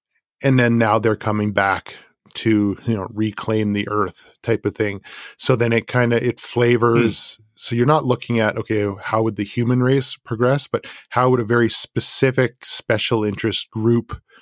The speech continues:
Speaker 1: progress over that thousand years?
Speaker 2: Mm.
Speaker 1: Um, and
Speaker 2: Mm-hmm.
Speaker 1: where, and then, you know, that they got away, but they didn't have a ton of time because, you know, a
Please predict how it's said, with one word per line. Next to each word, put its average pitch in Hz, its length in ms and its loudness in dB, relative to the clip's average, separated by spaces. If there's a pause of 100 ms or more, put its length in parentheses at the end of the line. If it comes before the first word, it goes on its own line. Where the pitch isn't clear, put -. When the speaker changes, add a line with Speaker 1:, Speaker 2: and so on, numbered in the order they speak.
(340)
Speaker 1:
progress 101 580 0
over 107 160 0
that 104 220 -2
thousand 107 420 0
years? 101 440 -4
Speaker 2:
Mm. 120 520 -4
Speaker 1:
Um, 107 720 -2 (280)
and 110 260 -2
Speaker 2:
Mm-hmm. - 80 -2
Speaker 1:
where, 131 280 2 (300)
and 170 100 4
then, 156 280 2 (140)
you 160 140 0
know, 127 100 2 (140)
that 139 180 0
they 139 100 4
got 143 200 2
away, 117 460 2
but 113 120 -4
they 139 80 2
didn't 151 200 2
have 131 160 2
a 107 40 0
ton 120 220 -2
of 101 120 -4
time 101 400 0
because, 98 340 -2
you 107 60 -2
know, 95 220 -6 (580)
a - 80 -8